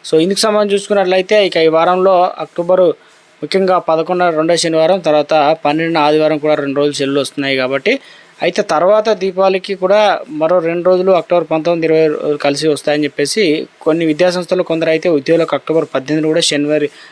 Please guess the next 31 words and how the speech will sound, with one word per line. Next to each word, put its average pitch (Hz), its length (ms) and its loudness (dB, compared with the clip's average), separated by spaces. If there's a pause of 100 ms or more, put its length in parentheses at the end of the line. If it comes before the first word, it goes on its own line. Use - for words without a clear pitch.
(140)
అంటే 175 380 0 (400)
వారికి, 165 560 0
ఆ, 139 480 2 (220)
ధన 175 460 0
త్రయోదశి 170 480 0
కూడా 165 360 0
సెలవులు 151 320 -2
అయితే 151 220 -2
ఉండే 147 180 -2
అవకాశాలు 143 400 -2
అయితే 143 200 -4
ఉన్నట్టు 135 220 -6
తెలుస్తుంది. 151 420 -4
ఇక 214 120 -2
ఈ 202 120 2
నెల 208 200 2
పద్నాలుగున 202 520 0
కూడా 208 240 0
మరో 175 240 0
సెలవు 180 240 -2
అయితే 170 200 0
వస్తుంది. 180 360 -2 (480)
ఆ, 143 380 2 (340)
ఏదైతే 170 480 2
ముఖ్యంగా 175 500 -2 (360)
బీసీలకు 175 400 0
సంబంధించి 175 460 -2
రిజర్వేషన్ల 160 640 0
అంశం 151 380 0
పైన, 151 460 -2 (440)
ఆ, 139 480 0